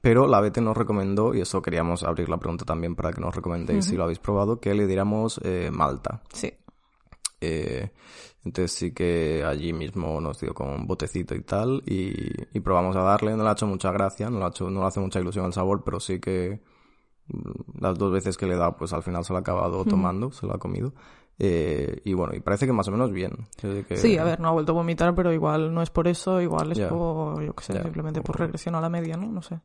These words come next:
Speaker 1: Sí, sí. Entonces, bueno, queríamos preguntaros si lo utilizáis, eh,
Speaker 2: Ujú.
Speaker 1: con los gatos con los que convivís, si es un producto que les dais habitualmente, lo de la malta, si habéis visto alguna mejora a partir de que se lo dais o no, o si,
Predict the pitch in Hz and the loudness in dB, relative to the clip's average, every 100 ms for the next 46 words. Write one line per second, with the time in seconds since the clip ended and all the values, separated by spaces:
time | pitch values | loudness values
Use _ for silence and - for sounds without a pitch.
0 | _ - 101 90 113 - - - - 104 | _ -6 -4 -4 -10 -16 -20 -12 -4 2
1 | 104 98 98 98 98 - 104 98 95 95 | 4 4 2 2 2 2 2 2 2 2
2 | 101 92 95 85 - 90 92 95 92 92 | 2 0 0 -2 0 0 2 0 -2 0
3 | 95 101 110 190 101 98 95 95 95 98 | -2 0 2 2 -2 -4 -2 -2 0 0
4 | 95 98 101 95 95 95 92 95 127 127 | 0 0 0 0 -2 0 2 4 2 2
5 | 101 95 95 92 92 92 - 90 90 92 | -2 -2 -2 -2 -2 -4 -4 -4 -2 -2
6 | 92 87 90 92 90 85 87 95 104 127 | -2 -2 0 -2 0 -2 0 -2 -2 0
7 | 95 92 90 98 104 123 - 71 67 73 | 0 0 0 -2 -2 -4 -4 -4 -2 -2
8 | 80 - 85 - 87 85 90 90 87 - | -2 -2 -4 -2 -2 0 0 0 -2 0
9 | 92 92 90 101 92 90 95 92 92 95 | 0 2 0 -2 -2 -4 -4 -2 -2 -2
10 | 117 95 110 165 - - 95 90 104 | -2 -4 -4 -4 -6 -6 -6 -6 -6